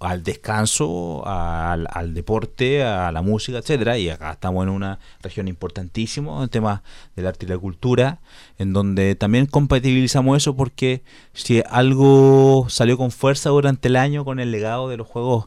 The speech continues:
Santiago veinte veintitrés, que no fue solo en Santiago, además, eh, los para-panamericanos, los panamericanos fue, eh, el espacio del deporte apropiado por la propia población juvenil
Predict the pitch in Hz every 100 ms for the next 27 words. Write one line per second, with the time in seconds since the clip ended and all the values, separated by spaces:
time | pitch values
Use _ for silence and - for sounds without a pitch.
0 | - - 110 104 120 123 123 123 123 113
1 | 107 120 151 98 85 87 90 85 78 80
2 | 78 117 135 117 101 107 117 - - -
3 | - 95 92 90 85 - 95 92 90 87
4 | 92 117 123 - 107 104 98 117 123 -
5 | 120 131 143 - - _ - - 98 95
6 | 95 98 - 131 147 123 107 92 143 160
7 | - - 170 143 - 107 98 123 127 131
8 | 127 120 123 123 - 123 113 113 131 127
9 | 123 123 147